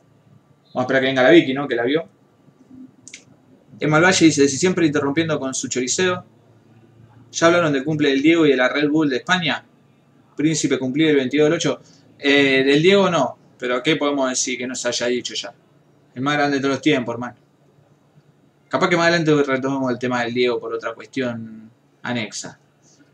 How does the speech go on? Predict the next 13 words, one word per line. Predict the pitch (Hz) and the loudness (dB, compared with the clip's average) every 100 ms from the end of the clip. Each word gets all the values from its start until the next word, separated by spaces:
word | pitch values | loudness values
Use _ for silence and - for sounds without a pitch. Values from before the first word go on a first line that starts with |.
| _ | _
Eh, | 156 135 131 127 | -4 0 0 2
la | 123 | 2
Red | 143 170 | 4 2
Bull | 165 185 | 4 4
de | 151 | 2
España, | - 180 190 175 147 139 | 2 2 2 2 0 -2
no | 139 | -2
sé | 165 | -2
qué | 127 | -2
pasó. | - - 107 _ _ _ | -4 -8 -10 _ _ _
Igual | 131 143 | -2 0
yo | 151 147 | 2 0
tomo | 156 156 156 - | 0 2 0 -2